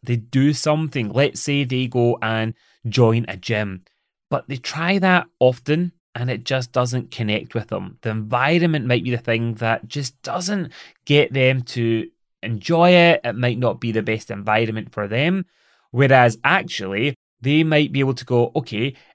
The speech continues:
is there a different environment that I would enjoy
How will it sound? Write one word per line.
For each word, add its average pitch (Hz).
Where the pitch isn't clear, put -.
is 156
there 151
a 120
different 131
environment 120
that 110
I 113
would 110
enjoy 117